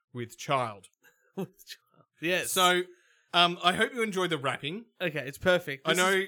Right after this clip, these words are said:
Speaker 1: I know it's an Amazon delivery and it says me.
Speaker 2: It's, it is, it is proper, um,
Speaker 1: But
Speaker 2: ma-, this is mail wrapping paper.
Speaker 1: Yeah.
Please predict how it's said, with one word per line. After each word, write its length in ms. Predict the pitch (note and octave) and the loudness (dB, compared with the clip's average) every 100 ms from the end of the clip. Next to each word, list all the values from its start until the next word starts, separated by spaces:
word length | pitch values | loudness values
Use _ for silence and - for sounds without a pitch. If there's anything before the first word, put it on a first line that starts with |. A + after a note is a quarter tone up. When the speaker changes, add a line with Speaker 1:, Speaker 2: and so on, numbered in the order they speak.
| - | -4
Speaker 1:
I 80 | E3+ | -2
know 200 | F#3+ F#3+ | 0 2
it's 400 | F3+ E3 D#3 E3 | 0 -2 -6 -2
an 80 | |
Amazon 320 | D3+ D3 D3 C3+ | -2 -2 -6 -6
delivery 320 | C3+ C3+ C3 | -6 -4 -6
and 80 | B2+ | -6
it 120 | B2 | -10
says 440 | - C#3 B2 - - | -8 -6 -6 -8 -8
me. 460 | C3+ B2 A2 A#2+ - - | -4 -4 -6 -18 -20 -8
Speaker 2:
It's, 160 | F#3 F#3+ | -8 -2
it 160 | G#3 | -2
is, 200 | A#3 A3 | 0 -4
it 140 | G3+ G#3+ | -4 -4
is 120 | G#3+ | -6
proper, 600 | - - A3+ A#3 A3 F#3 - | -6 -2 -2 2 0 0 0
um, 560 | D#3+ D#3+ D3 C3 C3+ D3+ | 2 2 0 -6 -12 -2
Speaker 1:
But 160 | D#3 | 0
Speaker 2:
ma-, 140 | E3 F3+ | 2 0
this 200 | F#3+ C4+ | -2 -6
is 120 | D#4+ C4+ | -6 -6
mail 420 | G#3 F#3 F#3+ F3+ | 0 4 4 2
wrapping 400 | D#3 D3 D3+ C#3+ | 0 -2 -4 -10
paper. 380 | C3+ B2 - - | -8 -8 -10 -8
Speaker 1:
Yeah. 180 | C#3 A#2 | -2 -2